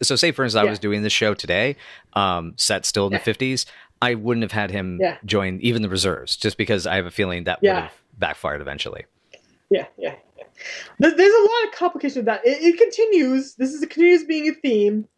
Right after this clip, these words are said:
Speaker 2: all the way through season five. There are episodes where he's still there, and the girls eventually join up. And there was nearly a pilot set there, which we already discussed,
Speaker 1: Uh,
Speaker 2: but yeah.
Speaker 1: uh-huh.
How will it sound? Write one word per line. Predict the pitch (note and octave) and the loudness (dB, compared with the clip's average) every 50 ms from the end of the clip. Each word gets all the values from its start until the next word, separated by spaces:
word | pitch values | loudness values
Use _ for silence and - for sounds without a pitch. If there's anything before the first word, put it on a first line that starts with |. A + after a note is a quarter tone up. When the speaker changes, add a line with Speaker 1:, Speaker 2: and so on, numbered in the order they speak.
| _ _ _ _ _ _ _ | _ _ _ _ _ _ _
Speaker 2:
all | - A3 A#3 B3 B3+ C4 | 2 4 6 8 6 6
the | D4+ | 6
way | D4 C#4+ C#4+ C#4+ | 6 6 6 4
through | C#4+ - - D4 D4 | 4 -2 -4 -4 -4
season | C#4 - D4 C#4 C4+ C#4+ C4+ | -2 -2 -2 -2 -2 -2 -4
five. | - - A3 G3+ F#3+ F#3 E3+ E3+ G3+ B3+ C4+ _ _ _ _ _ _ _ _ _ _ _ _ _ _ _ _ _ _ _ _ _ _ _ _ - | 0 0 0 0 0 -4 -4 -4 -6 -6 -10 _ _ _ _ _ _ _ _ _ _ _ _ _ _ _ _ _ _ _ _ _ _ _ _ 2
There | G#3+ G#3+ | 4 6
are | A3 A3+ A3+ | 6 6 4
episodes | A3+ A3+ C4+ - - C4+ B3 A#3+ A3+ G#3 G3 | 4 2 0 2 4 6 6 6 4 4 6
where | A3 A3+ | 6 6
he's | B3 B3 A#3+ - | 6 4 2 2
still | - C#4 C4+ C4+ C4+ | 4 6 6 6 8
there, | B3+ B3 A3+ G#3+ A3 A3+ C#4 D#4 - _ _ _ _ _ - | 6 6 6 6 4 4 2 0 -2 _ _ _ _ _ -2
and | G3 A3 | 0 2
the | A3 | 6
girls | G3+ A#3+ B3 B3+ C4+ A3 A#3 | 8 8 8 8 6 4 4
eventually | A3+ A#3+ A#3+ A3 B3 A#3 A3+ | 2 2 2 2 2 0 0
join | G3+ G3+ G#3+ G#3+ G#3+ G3 G3 | 2 2 2 4 4 2 0
up. | F#3 F#3 G3+ A#3 - - _ _ _ _ _ _ _ _ _ _ _ _ _ _ _ - | 0 0 0 0 -2 -4 _ _ _ _ _ _ _ _ _ _ _ _ _ _ _ 4
And | A#3 A#3 A#3 A3+ A3 A3 A3 G3+ F#3 | 6 6 6 4 4 2 2 2 6
there | A3 A#3+ A3+ | 6 6 6
was | A3+ A#3 A#3 G#3+ | 6 4 4 4
nearly | A#3 C4 C4+ C4 B3+ | 4 6 6 8 6
a | B3 | 6
pilot | B3 - C#4 B3+ B3 A#3+ A#3+ A#3 - | 4 2 2 4 6 6 4 4 2
set | - - G#3+ G3+ G3 - - | 0 0 0 2 0 0 2
there, | G3 F#3+ F#3 F#3 G3 G#3 | 2 2 4 2 0 0
which | G3 G3 - | -2 -2 0
we | F#3+ | 2
already | F#3+ F#3+ F#3 F#3 | 4 4 4 2
discussed, | E3+ - - - F#3+ F#3 F#3 - - A#2 | -2 -4 0 0 2 4 4 2 2 0
Speaker 1:
Uh, | A#2 A2 F#2+ D2 - | -2 -4 -4 -2 -2
Speaker 2:
but | - - - - - | -2 -2 -2 -2 -2
yeah. | G2 F#2+ G2+ | 0 0 0
Speaker 1:
uh-huh. | G2+ G#2+ G#2+ A2 | 2 2 0 0